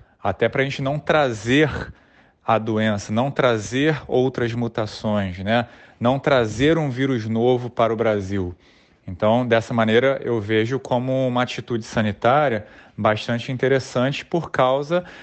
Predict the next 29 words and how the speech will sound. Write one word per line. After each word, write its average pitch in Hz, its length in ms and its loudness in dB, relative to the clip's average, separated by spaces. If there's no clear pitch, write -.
dessa 131 320 2
migração 143 560 0
de 120 80 -6
pessoas, 120 680 0
né? 113 260 0
Então, 113 760 0
é, 104 360 2
é 113 40 4
bastante 113 440 0
interessante, 123 760 -2
acho 110 300 -2
muito 110 260 -4
válido, 117 540 2
é 107 80 0
uma 104 160 -2
iniciativa, 113 1120 0
enfim, 98 360 -4
é, 101 240 2
muito 107 260 -4
importante 113 640 0
da 117 100 2
Sinovac 110 600 0
ter 127 120 -4
feito 120 280 -4
essa 123 280 0
parceria 117 460 0
com 117 100 -4
a 117 40 -6
Conmebol, 135 520 2